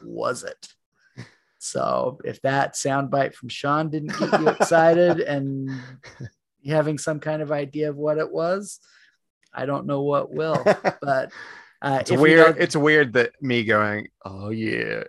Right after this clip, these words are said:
Speaker 2: is like, uh,
Speaker 1: Is a hint.
Speaker 2: such a huge
Speaker 1: A big
Speaker 2: hint.
Speaker 1: hint. So, and if it wasn't enough of a hint, us pointing it out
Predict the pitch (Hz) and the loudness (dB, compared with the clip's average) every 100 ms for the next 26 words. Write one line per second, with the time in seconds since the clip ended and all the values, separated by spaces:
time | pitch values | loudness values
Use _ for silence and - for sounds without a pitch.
0 | _ - 117 101 107 117 - 113 117 131 | _ -6 -6 -2 -4 -4 -10 -6 -4 0
1 | 143 135 120 143 139 - 127 107 120 117 | 0 -2 -2 2 2 2 0 0 -2 -4
2 | 117 107 98 127 - 156 135 135 123 - | -4 -4 -6 -6 2 2 2 -6 -8 -12
3 | _ _ _ _ - 139 131 123 123 _ | _ _ _ _ -8 -6 -4 -6 -10 _
4 | _ - - - - 151 147 165 160 170 | _ -16 -16 -12 -4 -2 2 2 4 2
5 | 175 170 151 143 151 160 160 143 180 185 | 2 -2 -4 -4 -6 -8 -10 -6 -4 -6
6 | - 151 - - - 151 143 131 123 127 | -2 -4 -4 -10 -6 -4 -2 -4 -4 -2
7 | 123 | -4